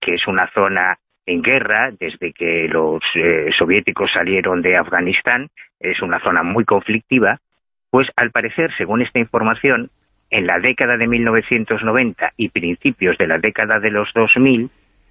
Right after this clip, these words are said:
se pusieron en práctica una serie de técnicas desarrolladas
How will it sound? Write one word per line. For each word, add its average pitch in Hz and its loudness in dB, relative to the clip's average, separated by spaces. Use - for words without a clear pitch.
se 107 0
pusieron 123 0
en 117 0
práctica 104 -4
una 117 0
serie 98 0
de 92 0
técnicas 127 0
desarrolladas 95 0